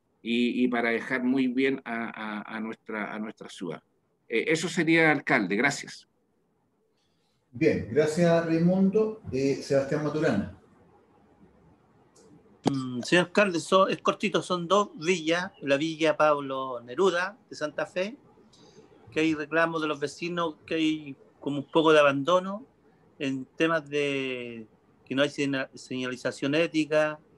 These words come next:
Speaker 3: lomo de toro, lo-, no, hay personas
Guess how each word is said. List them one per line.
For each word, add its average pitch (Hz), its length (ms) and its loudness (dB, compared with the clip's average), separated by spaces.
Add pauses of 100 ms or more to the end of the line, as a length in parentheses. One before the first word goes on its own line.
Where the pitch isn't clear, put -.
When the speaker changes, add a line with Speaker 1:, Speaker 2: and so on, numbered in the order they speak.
(120)
Speaker 3:
lomo 131 180 -2
de 120 120 -2
toro, 151 680 4 (340)
lo-, 131 140 -4
no, 120 480 -6 (720)
hay 139 160 4
personas 139 800 0